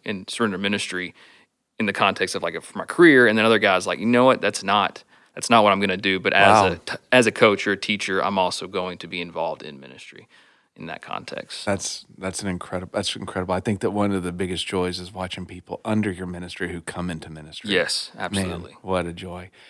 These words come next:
Speaker 2: Um, what's your current Netflix binge?
Speaker 1: I just finished, I think it's called The, the Swamp Kings, about the Florida Gators
Speaker 2: Of
Speaker 1: under Urban
Speaker 2: course,
Speaker 1: Meyer.
Speaker 2: you're a freaking redneck. Oh, no, it's a Florida. <laughs>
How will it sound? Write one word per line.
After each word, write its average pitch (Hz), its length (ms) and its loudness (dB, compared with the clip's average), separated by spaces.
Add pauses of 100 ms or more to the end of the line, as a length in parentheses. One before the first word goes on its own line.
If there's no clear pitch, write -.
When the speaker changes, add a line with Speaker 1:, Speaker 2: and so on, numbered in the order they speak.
(520)
Speaker 2:
Um, 123 920 8 (420)
what's 131 440 8
your 135 160 6
current 127 420 4
Netflix 107 680 0
binge? 85 640 -6 (720)
Speaker 1:
I 98 80 0
just 120 340 6
finished, 113 480 4
I - 20 -8
think 113 140 2
it's 104 100 -2
called 104 280 6
The, 87 280 0
the - 80 -6
Swamp 113 420 4
Kings, 131 440 2
about 104 180 4
the - 60 -12
Florida 110 260 4
Gators 110 460 4 (220)
Speaker 2:
Of 123 120 -4
Speaker 1:
under 101 140 4
Urban 110 100 6
Speaker 2:
course, 113 140 6
Speaker 1:
Meyer. 101 180 8
Speaker 2:
you're 175 80 6
a 147 40 0
freaking 113 360 -2
redneck. 82 480 -4 (240)
Oh, 135 340 8 (100)
no, 151 280 10
it's 135 160 6
a 151 60 8
Florida. 139 380 10
<laughs> - 1000 4